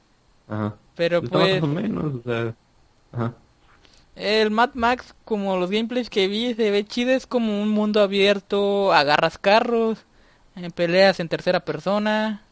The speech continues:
Speaker 2: Sí, es tercera, ajá, sí es tercera persona.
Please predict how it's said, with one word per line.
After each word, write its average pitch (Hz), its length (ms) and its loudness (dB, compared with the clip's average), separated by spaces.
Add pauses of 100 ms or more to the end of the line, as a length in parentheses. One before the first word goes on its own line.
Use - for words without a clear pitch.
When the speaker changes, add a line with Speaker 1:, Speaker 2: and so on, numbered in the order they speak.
(380)
Speaker 2:
Sí, 196 300 -4
es 190 100 -6
tercera, 196 640 -4
ajá, 165 200 -2
sí 190 100 -8
es 175 60 -12
tercera 180 300 -6
persona. 185 420 -10